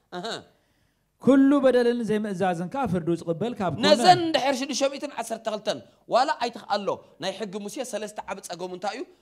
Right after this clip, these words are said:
Speaker 1: ቀዳማይ ጸገሙ መንፈሱ ድሞቶ ኸሎ፣ ንሕና መንፈስና ዝሞቶ ኸሎ ግበርዎ ተባሂልና።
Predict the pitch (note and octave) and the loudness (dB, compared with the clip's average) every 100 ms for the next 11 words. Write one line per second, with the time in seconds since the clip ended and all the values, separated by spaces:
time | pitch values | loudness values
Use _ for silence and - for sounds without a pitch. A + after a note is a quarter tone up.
0 | _ - F3+ F3+ C4+ A#3 F#3+ F#3+ F#3 C#4 | _ -10 -8 -4 -6 -6 -10 -10 -8 -6
1 | D4+ D3+ - _ G3+ A3+ A#3+ B3+ B3 G3 | -6 -10 -14 _ -6 -6 -6 -8 -8 -8
2 | G#3 G#3+ G3+ F3 B2 F2 _ _ - D#3+ | -6 -6 -4 -4 -6 -10 _ _ -16 -10
3 | A#3+ A3+ G#3+ A3 - D4 A3 B3+ G3 A#3 | -6 -6 -6 -8 -6 -6 -4 -4 -4 -4
4 | G#3 G3+ F#3+ F3+ D#3+ C#3 A#2+ | -4 -2 -2 -6 -8 -12 -14